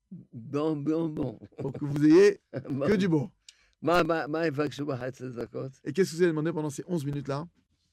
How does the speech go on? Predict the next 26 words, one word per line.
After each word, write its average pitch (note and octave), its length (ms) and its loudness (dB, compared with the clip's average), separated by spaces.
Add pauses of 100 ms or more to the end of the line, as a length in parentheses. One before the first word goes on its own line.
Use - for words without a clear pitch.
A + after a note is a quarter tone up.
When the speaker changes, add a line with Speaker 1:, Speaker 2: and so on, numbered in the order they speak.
(460)
Speaker 1:
שלמדנו C3 460 -2
היום. F#3 320 0 (380)
Speaker 2:
Ce - 80 -20
qu'on B2+ 140 -10
a C3 80 -6
appris D3 220 -6
maintenant. F#3+ 340 -2 (240)
Speaker 1:
שכל - 1600 -6
ה-, C3+ 160 -4 (640)
שלמדנו C3 1800 -6
היום C#3+ 260 -4
את C3 100 -10
העניין C#3+ 300 -4
הזה C3+ 220 -6
של B2+ 200 -10
הבחירה. B2 440 -2 (500)
Speaker 2:
On C3 80 -8
a C3+ 60 -4
appris C3+ 160 -4
aujourd'hui C#3+ 460 -2 (300)
cette C#3 180 -10
notion D3 220 -4
de C#3 80 -2
libre C3 200 -2
arbitre. E3 360 0 (760)
Speaker 1:
ש-, - 140 -14